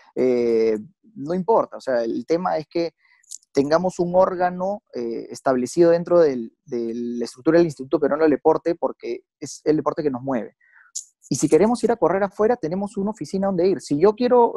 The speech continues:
sacar mi brevete internacional, sé que tengo que ir al Touring, me dan mi brevete y me voy a manejar, a pasearme por Rusia, ¿no? Pero, pero ya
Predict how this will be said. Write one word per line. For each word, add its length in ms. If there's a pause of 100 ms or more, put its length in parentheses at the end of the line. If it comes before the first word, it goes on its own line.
sacar 380
mi 200
brevete 720
internacional, 880
sé 160
que 100
tengo 160
que 80
ir 60
al 100
Touring, 220
me 60
dan 120
mi 60
brevete 440 (280)
y 100
me 80
voy 180
a 40
manejar, 480
a 260
pasearme 380
por 160
Rusia, 360 (320)
¿no? 220 (320)
Pero, 760 (120)
pero 380
ya 760